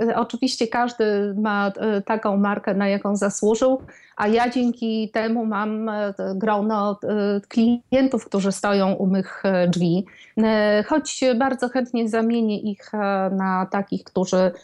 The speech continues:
przychodzą z innymi tematami. To nie jest dobry pomysł, żeby udawać kogoś innego, bo tak zmarła, e,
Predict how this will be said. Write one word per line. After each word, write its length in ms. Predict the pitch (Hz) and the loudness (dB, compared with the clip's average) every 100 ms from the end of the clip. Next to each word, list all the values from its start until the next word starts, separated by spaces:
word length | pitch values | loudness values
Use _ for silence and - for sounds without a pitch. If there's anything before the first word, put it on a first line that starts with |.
| _ | _
przychodzą 460 | - 214 214 190 190 | -6 -2 2 2 4
z 60 | |
innymi 420 | 190 196 208 190 170 | 6 6 6 4 2
tematami. 640 | - 160 156 160 160 160 156 - _ | 0 2 2 0 0 0 -2 -8 _
To 120 | - 302 | -2 4
nie 240 | 294 285 | 6 6
jest 180 | 254 220 | 4 2
dobry 260 | 190 175 175 | 0 0 -2
pomysł, 540 | 180 175 175 - 190 175 | -2 0 -2 -4 -4 -2
żeby 300 | 208 196 - | -2 0 0
udawać 500 | 208 202 208 196 - | 0 0 0 -2 -2
kogoś 380 | 202 196 - | -2 -2 0
innego, 580 | 202 185 190 175 196 226 - _ - | 2 4 4 2 0 -2 -6 _ -2
bo 120 | 208 | 0
tak 220 | 226 240 | 0 -2
zmarła, 540 | 247 240 240 233 226 | 0 2 2 0 0
e, 80 | 214 | 0